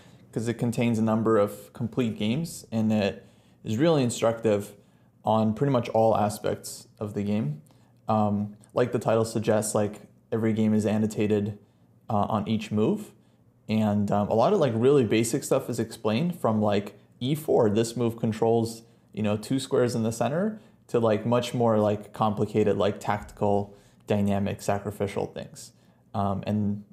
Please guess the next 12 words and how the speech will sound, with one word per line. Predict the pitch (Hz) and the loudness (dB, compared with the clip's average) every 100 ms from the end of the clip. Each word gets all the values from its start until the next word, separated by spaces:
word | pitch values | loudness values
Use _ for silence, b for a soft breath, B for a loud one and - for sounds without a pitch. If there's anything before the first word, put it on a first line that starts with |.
| - | -14
the | 123 | -8
book | 104 117 | -2 -2
has, | - 107 101 | 0 0 0
I | 107 | -2
think, | 107 196 | -2 -2
thirty | - 143 147 | 2 2 2
games, | 127 117 156 202 | 0 0 0 -2
but | - 123 | -2 -2
each | 127 - | -2 -2
game | 120 120 117 | -2 -2 -2
covers, | 117 107 110 104 | -2 0 0 0
like, | 92 - | -2 -4